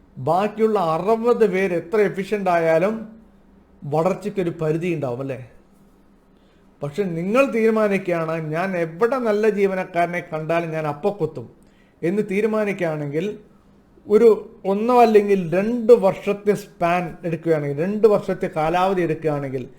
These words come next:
അതിനുള്ളിൽ നിങ്ങൾക്ക് നിങ്ങളുടെ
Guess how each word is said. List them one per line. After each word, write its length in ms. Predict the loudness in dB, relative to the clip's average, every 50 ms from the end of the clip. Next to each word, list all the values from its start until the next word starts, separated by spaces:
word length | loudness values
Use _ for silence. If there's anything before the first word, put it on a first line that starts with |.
| -20 -20 -20 _ -20 -12 -4
അതിനുള്ളിൽ 680 | -4 -2 0 0 0 2 2 0 0 2 2 0 0 -2 -12 -20 -16 -10 -8 -6
നിങ്ങൾക്ക് 420 | -2 -2 -2 -2 0 -2 -4 -4 -4 -8 -18 -20 -20 _ -20 _ _ -20 -20 _ _ _ _ _ _ _ _ _ _ _ _ _ _ -4 -2
നിങ്ങളുടെ 380 | -2 2 2 2 4 4 4